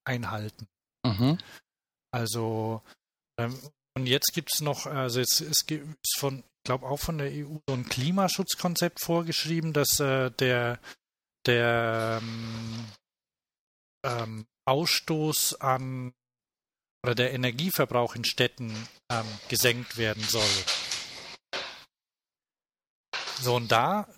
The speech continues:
Speaker 1: den, den kann man ja auch senken, dadurch, dass man das Tempo senkt. Ja?
Speaker 2: Ja, gut.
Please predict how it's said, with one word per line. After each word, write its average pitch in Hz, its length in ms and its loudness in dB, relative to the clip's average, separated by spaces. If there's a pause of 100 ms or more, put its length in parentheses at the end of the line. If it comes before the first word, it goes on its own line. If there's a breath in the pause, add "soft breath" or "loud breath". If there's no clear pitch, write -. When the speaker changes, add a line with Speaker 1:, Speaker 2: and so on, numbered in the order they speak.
(120)
Speaker 1:
den, 139 260 0
den 131 180 0
kann 117 160 -2
man 170 140 0
ja 180 140 -2
auch 151 200 -2
senken, 147 460 -4
dadurch, 143 300 0
dass 147 200 -2
man 151 140 -8
das - 440 -2 (560)
Tempo 156 460 -2 (340)
senkt. 98 360 -2 (340)
Ja? 120 120 -6 (840)
Speaker 2:
Ja, 113 200 2
gut. 117 260 -6